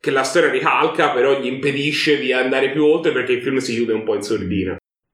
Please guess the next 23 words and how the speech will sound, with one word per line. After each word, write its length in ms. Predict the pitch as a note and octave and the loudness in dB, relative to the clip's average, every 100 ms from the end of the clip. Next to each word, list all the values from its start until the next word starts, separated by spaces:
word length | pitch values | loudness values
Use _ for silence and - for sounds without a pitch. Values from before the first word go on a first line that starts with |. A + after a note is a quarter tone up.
| _ | _
Ma 720 | - D3+ D#3+ A3 - - - - | -4 0 2 2 -2 -8 -18 -18
se 200 | - C3+ | -4 0
volete 300 | C3+ D3+ - | 2 2 2
scoprire 440 | C#3 C3 D3 A2+ | -4 0 0 0
se 540 | G#2 C#3 G#2+ F2+ - - | 0 0 0 -2 -10 -4
anche 320 | A#2 B2 B2 | -2 0 0
i 120 | G#2+ | 0
prossimi 460 | A2+ C3 - A#2 A2 | 0 -2 -2 -2 -2
film 400 | A2 C3+ A2+ F#2+ | -2 -2 -2 -4
si 140 | F#2 | -2
chiuderanno 400 | A2+ A#2 B2 B2+ | -2 0 0 0
in 80 | B2+ | -2
sordina, 680 | - D#3+ C#3+ D3+ F3+ G#3 - | -2 -2 0 0 0 -2 -2
l'unico 300 | A2 B2 A#2 | 0 0 0
modo 240 | B2+ B2 | 2 2
che 60 | A2 | 0
avete 480 | A2+ A#2 A2 G#2+ F#2 | 0 0 0 0 0
per 140 | A#2 A2 | -2 -2
scoprirlo 760 | - D3 B2+ B2 D3 F3 F3+ | -4 -4 -2 -2 -2 -2 -2
è 140 | G#2 G#2 | -6 -2
quello 240 | A2+ B2+ | -2 -2
di 80 | - | -2
seguirci 720 | C3+ B2+ B2+ C3 - F#2 - | -4 -4 -4 -4 -4 -4 -6